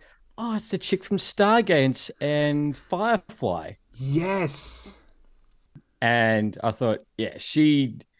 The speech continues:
Speaker 1: she did that. She did the role of Vanessa very well. Like, she wasn't a typical,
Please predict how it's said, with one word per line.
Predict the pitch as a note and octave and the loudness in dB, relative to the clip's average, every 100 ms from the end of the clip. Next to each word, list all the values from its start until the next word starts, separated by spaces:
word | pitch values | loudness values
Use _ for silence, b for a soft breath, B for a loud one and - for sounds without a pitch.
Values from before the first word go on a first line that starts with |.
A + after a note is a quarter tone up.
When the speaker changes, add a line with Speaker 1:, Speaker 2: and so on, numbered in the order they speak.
| _ _ _ | _ _ _
Speaker 1:
she | - D#3+ | -2 2
did | D#3 D3+ | 2 4
that. | C#3 - - - | 2 2 -8 -18
She | - C#3+ | -10 -4
did | D3 | -2
the | C3 | -2
role | A2 A2+ G#2 G2 G2 | 2 2 2 0 -4
of | - | -6
Vanessa | G#2 G2+ - F#2+ - - | -8 -8 -8 -12 -12 -2
very | A2+ A2 G#2 | 2 4 2
well. | F#2+ F2+ E2 E2+ | 0 -2 -4 -6
Like, | - G2 | -6 -2
she | C3 | 2
wasn't | C#3+ C#3 - | 2 2 -2
a | A2 A2+ | -2 -4
typical, | - C3+ A2+ - A2+ G2+ F#2+ | -2 -4 -4 0 2 2 -2